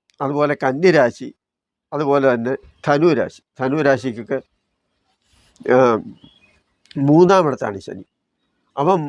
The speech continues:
ഈ മൂന്ന്, ആറ്, പതിനൊന്ന് ഇങ്ങനെയുള്ള ഭാവത്തിലൊക്കെ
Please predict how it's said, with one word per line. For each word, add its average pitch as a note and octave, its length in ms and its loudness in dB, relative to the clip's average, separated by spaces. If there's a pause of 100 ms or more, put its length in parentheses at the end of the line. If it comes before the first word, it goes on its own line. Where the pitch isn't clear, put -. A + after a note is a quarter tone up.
(440)
ഈ - 20 0 (140)
മൂന്ന്, G3 280 2 (680)
ആറ്, F#3 140 4 (100)
പതിനൊന്ന് E3+ 400 -2 (100)
ഇങ്ങനെയുള്ള E3 420 2 (120)
ഭാവത്തിലൊക്കെ C#3+ 560 -2